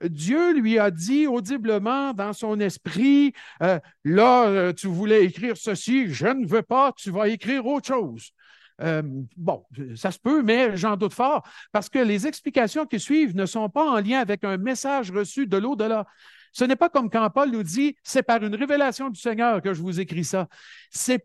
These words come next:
plutôt par des circonstances actuelles, soit dans son église locale, dans sa région ou ailleurs, mais c'est ça qui l'a motivé à aller de l'avant dans sa rédaction. Il dit, « Je me suis trouvé dans la nécessité,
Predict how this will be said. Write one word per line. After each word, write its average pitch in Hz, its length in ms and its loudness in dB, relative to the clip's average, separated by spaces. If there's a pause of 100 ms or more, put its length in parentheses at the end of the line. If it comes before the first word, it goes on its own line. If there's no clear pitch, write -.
(120)
plutôt 330 480 2
par 240 180 2
des 214 180 -2
circonstances 285 1000 -4 (100)
actuelles, 254 760 0 (200)
soit 262 300 -2
dans 226 160 -2
son 220 180 -6
église 208 320 -2
locale, 226 400 2
dans 196 160 0
sa 196 160 -2
région 190 540 -4
ou 233 240 0
ailleurs, 202 560 2 (320)
mais 175 160 0
c'est 214 160 -4
ça 370 260 -2
qui 240 160 -2
l'a 202 160 2
motivé 175 920 -6 (300)
à 170 120 0
aller 190 120 2
de 170 100 -4
l'avant 185 280 2
dans 156 160 -4
sa 160 180 -4
rédaction. 175 600 -4 (280)
Il 220 220 0
dit, « 190 240 0
Je 214 160 -2
me 214 80 0
suis 214 200 -6
trouvé 277 300 0
dans 233 160 2
la 180 240 2
nécessité, 262 1120 -2